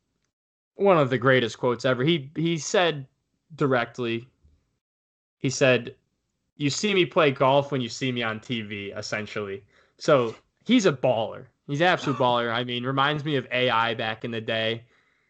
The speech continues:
He's talking about practice and whatnot. And, uh, after he said that, I think I'm go-, I,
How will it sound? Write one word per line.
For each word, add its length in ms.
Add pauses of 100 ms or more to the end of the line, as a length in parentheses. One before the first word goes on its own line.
(180)
He's 120
talking 360
about 300
practice 560
and 120
whatnot. 580
And, 280
uh, 360 (1200)
after 280
he 80
said 280
that, 100
I 80
think 240
I'm 240
go-, 100
I, 160